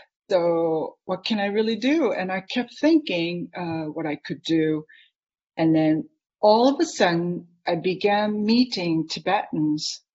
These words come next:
very naturally. It, it was very, uh, strange in a way, but it was very magical. And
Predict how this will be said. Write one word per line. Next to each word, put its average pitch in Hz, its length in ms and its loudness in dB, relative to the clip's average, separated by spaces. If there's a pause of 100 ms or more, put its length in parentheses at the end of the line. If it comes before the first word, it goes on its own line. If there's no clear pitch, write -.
very 220 220 6
naturally. 208 880 0 (140)
It, 214 140 2 (120)
it - 60 2
was 196 340 -2
very, 233 680 2 (380)
uh, 165 80 -8
strange 220 720 6
in 170 80 0
a 160 80 0
way, 156 320 2
but 180 200 -2
it 190 120 -2
was 196 360 -6 (460)
very 196 560 2 (880)
magical. 185 680 0 (960)
And 220 680 -2